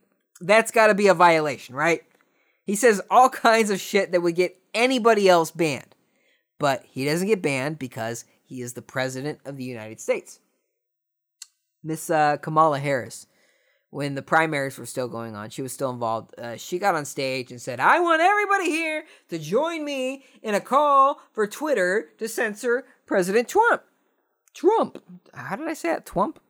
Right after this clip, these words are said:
President Twump. She wanted everybody running to say, "Twitter should ban Trump. Twitter should censor Trump." That was dumb. That was dumb, Miss Kamala Harris. First of all,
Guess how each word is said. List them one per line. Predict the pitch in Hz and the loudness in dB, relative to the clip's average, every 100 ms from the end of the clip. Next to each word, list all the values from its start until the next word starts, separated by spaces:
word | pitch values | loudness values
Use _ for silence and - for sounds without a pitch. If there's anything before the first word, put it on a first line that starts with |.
| - | -4
President | 240 262 269 262 | -2 0 -2 0
Twump. | 403 381 - _ _ _ _ _ _ _ _ _ _ - _ _ - - _ 196 _ _ | 0 0 -4 _ _ _ _ _ _ _ _ _ _ -20 _ _ -20 -20 _ -20 _ _
She | - | -6
wanted | 208 208 196 | 0 2 2
everybody | 208 208 208 190 175 127 - _ _ _ _ _ _ - | 2 2 6 6 6 0 -20 _ _ _ _ _ _ -6
running | 156 156 147 120 120 _ | 0 0 0 -4 -10 _
to | - | -12
say, | 127 135 120 151 | -8 -6 -6 -6
"Twitter | - 440 349 | 0 2 2
should | 190 151 - | -2 -4 -6
ban | - 269 262 | -6 -6 -8
Trump. | - 208 143 _ _ | -6 -4 -6 _ _
Twitter | 226 240 285 | -8 -4 -6
should | - - | -8 -8
censor | 208 226 - | -8 -6 -12
Trump." | 185 190 160 - _ _ _ _ _ _ _ _ _ _ _ | -10 -8 -8 -12 _ _ _ _ _ _ _ _ _ _ _
That | - | -2
was | 196 151 | -2 2
dumb. | 185 117 - _ _ _ | 2 2 -6 _ _ _
That | 160 202 | 0 2
was | 170 | 2
dumb, | 139 202 156 113 _ | 2 2 2 -4 _
Miss | - 135 | -12 -12
Kamala | - 131 117 104 | -10 -10 -8 -10
Harris. | 107 110 - _ | -10 -12 -14 _
First | - 262 | 2 2
of | 185 | 2
all, | 139 139 - | 2 2 -2